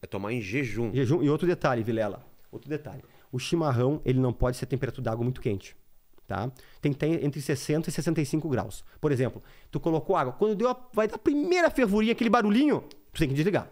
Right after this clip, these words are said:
Speaker 1: Tá.
Speaker 2: Porque a água é muito quente, sim. Outra coisa que eu vou dizer, eu não sugiro tomar grandes quantidades de chimarrão, porque assim, ó, pega a bomba aí. Ela não é, não é cheia de furinho?
Speaker 1: É.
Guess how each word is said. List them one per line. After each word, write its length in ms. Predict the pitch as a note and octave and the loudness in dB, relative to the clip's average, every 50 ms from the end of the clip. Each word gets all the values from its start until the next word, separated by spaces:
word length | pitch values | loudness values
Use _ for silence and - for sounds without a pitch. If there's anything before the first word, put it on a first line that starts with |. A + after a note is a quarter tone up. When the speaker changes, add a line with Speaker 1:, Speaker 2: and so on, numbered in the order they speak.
| - - - | -16 -20 -18
Speaker 1:
Tá. 220 | - F#2+ F2 D#2 - - - - - - - - - - - - - - - - - - - - - - - - - - - - _ | -12 -12 -12 -12 -12 -18 -14 -8 -8 -6 -6 -6 -10 -12 -16 -18 -20 -18 -20 -20 -20 -20 -20 -20 -20 -20 -20 -20 -20 -20 -20 -20 _
Speaker 2:
Porque 200 | - - A#2+ A#2+ | -8 -6 -4 -2
a 40 | A2 | 0
água 100 | A2 A#2+ | 0 2
é 20 | |
muito 180 | B2 D3 D3 - | 0 0 -2 -2
quente, 180 | - C3+ C3 | -4 -4 -4
sim. 140 | - A2+ - - - - - - | -4 -8 -10 -10 -14 -16 -12 -4
Outra 300 | - D#3 D#3+ - E3 D3 | -2 -2 0 0 -2 -2
coisa 260 | - - C#3+ C#3+ C#3 | 0 0 0 0 0
que 60 | - | -2
eu 40 | C3 | 0
vou 80 | A#2+ B2+ | -2 -2
dizer, 280 | A#2 G2 G2 G#2 G2 - | -2 -2 -4 -6 -4 -2
eu 100 | C3 B2 | 0 0
não 120 | C3 D3 | 0 0
sugiro 200 | C#3+ - D3 C#3+ | 0 -2 -2 -2
tomar 200 | - C#3 C3+ C#3 | -2 -2 -2 -2
grandes 340 | A#2+ A#2 A#2 C3+ D3 - - | -2 0 0 0 -2 -2 -4
quantidades 420 | - C3+ A#2+ - - A#2 A#2 A#2 | -4 -4 -4 -2 -2 -2 -2 0
de 80 | G#2 G#2 | -2 -4
chimarrão, 440 | - - A2 G2+ G#2 G#2 A#2+ C3 C3 - - - - - - - | -4 -2 -4 -2 0 -2 -2 -2 -4 -10 -16 -18 -20 -20 -10 -10
porque 140 | E3 D3 | -4 -4
assim, 160 | D#3 - - G#2 | -4 -4 -4 -8
ó, 60 | - - - - - - - | -10 -12 -18 -20 -20 -4 -2
pega 140 | - G3+ G#3+ | 0 2 2
a 40 | |
bomba 200 | E3 C#3 C3+ G#2+ F#2+ | 2 2 2 0 -2
aí. 80 | E2+ - - - - - - - - - - _ - - - - - - - - - - - - - - - - - - - - - - - - - - - - - - - - - - - - - - - | -4 -6 -10 -12 -14 -14 -16 -20 -20 -20 -20 _ -20 -18 -16 -16 -16 -18 -18 -18 -18 -18 -18 -20 -20 -20 -20 -18 -18 -18 -20 -18 -18 -18 -20 -20 -20 -20 -20 -20 -16 -14 -14 -14 -14 -16 -16 -16 -16 -16 -2
Ela 160 | - E3+ F#3+ F#3 | 0 2 2 2
não 80 | E3+ E3+ | 2 2
é, 100 | F#3 - | 0 2
não 160 | C#3+ D3+ E3+ | 2 2 2
é 100 | F3+ F#3 | 2 0
cheia 180 | - - G3+ | 0 0 0
de 60 | F#3 F3+ | 0 2
furinho? 400 | - F3 F3+ G#3+ G3 C3+ F#2 - - | 2 2 2 4 2 0 0 -6 -6
Speaker 1:
É. 200 | A#2 A2 G2+ | -4 -4 -4